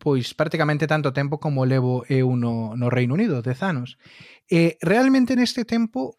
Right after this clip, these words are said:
convertiuse nun auténtico referente, nun dinamizador, non só, evidentemente, para os rapaces e as rapazas que cursan galego no, no Cañada, senón para toda a comunidade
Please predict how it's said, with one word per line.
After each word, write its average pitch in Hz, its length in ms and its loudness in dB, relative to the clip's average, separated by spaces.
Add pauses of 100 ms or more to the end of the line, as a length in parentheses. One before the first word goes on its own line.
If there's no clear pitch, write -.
convertiuse 165 1040 0
nun 175 320 0
auténtico 170 480 0
referente, 147 560 0
nun 165 160 0
dinamizador, 147 880 -2
non 143 320 0
só, 135 480 0 (480)
evidentemente, 117 720 0
para 107 320 -10
os 110 80 -14
rapaces 123 400 -6
e 117 80 -8
as 120 80 -6
rapazas 113 480 -4
que 123 80 -14
cursan 120 480 -6 (480)
galego 123 400 2
no, 123 240 2
no 139 160 0
Cañada, 165 400 0
senón 127 320 -4
para 110 160 -2
toda 110 320 -2
a - 0 -
comunidade 107 800 -2